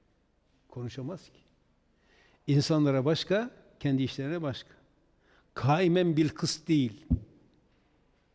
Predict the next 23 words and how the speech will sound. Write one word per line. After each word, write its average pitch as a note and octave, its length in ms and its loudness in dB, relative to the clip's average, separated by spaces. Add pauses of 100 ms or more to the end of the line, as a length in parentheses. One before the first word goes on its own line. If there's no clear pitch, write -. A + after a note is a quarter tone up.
(640)
Yani C3+ 100 2
ayet-i C3 240 0
kerimede. B2+ 460 -2 (1400)
Ulul C#3 220 -2
ilmi E3+ 380 -2
kaimen C#3+ 520 -4
bil C#3 140 -6
kıst - 300 -18
diyor G#3+ 200 -6
ya. A2+ 200 -10 (600)
İlim D#3+ 220 6
sahibi D#3+ 400 2
ama A3+ 400 0 (380)
ilmin D3+ 320 4
hakkını C3 540 0
vermiyor. G#2+ 460 0 (1900)
İlmin D3+ 300 4
hakkını C#3 440 2
ve-, C3+ 180 -2
verenler C3+ 480 4
olursa D#3+ 580 -2
doğruları C3 380 4
söylerler. B2 640 -2